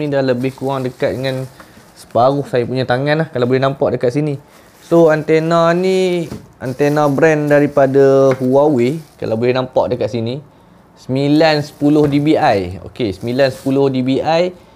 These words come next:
So, D B I dia pun kadang-kadang tak menjanjikan dia punya ketinggian speed tu tinggi ataupun slow. Kalau kawasan perumahan tu cantik, dia punya signal memang dapat tinggi lah. So, nanti video yang, ah, yang nantilah saya nak buat video ni.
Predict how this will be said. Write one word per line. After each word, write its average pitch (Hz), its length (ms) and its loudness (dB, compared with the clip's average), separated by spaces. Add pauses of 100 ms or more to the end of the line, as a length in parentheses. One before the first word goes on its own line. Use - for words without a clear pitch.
(140)
So, 151 300 0
D 131 100 0
B 127 160 0
I 131 160 2
dia 143 160 0
pun 151 160 -2
kadang-kadang 131 540 -2
tak - 260 -6
menjanjikan 110 1400 -6
dia 101 160 -6
punya 110 260 -4 (380)
ketinggian 110 560 -2
speed 107 400 -6
tu - 80 -8
tinggi 139 320 0
ataupun 110 400 -2
slow. 120 460 -2 (420)
Kalau 107 220 -4
kawasan 110 420 -2
perumahan 110 400 -4
tu 107 80 -8
cantik, 101 400 -6
dia 92 80 -6
punya 107 240 -8
signal 120 560 -4 (320)
memang 101 240 -8
dapat 104 320 -8
tinggi 131 320 -2
lah. 156 160 -2 (320)
So, 175 240 0
nanti 160 400 -2
video 170 640 2
yang, 156 640 -2 (880)
ah, 117 400 -6
yang 120 240 -4
nantilah 131 320 -4
saya 117 160 -8
nak 113 160 -4
buat 104 80 -2
video 120 320 -2
ni. 139 160 -8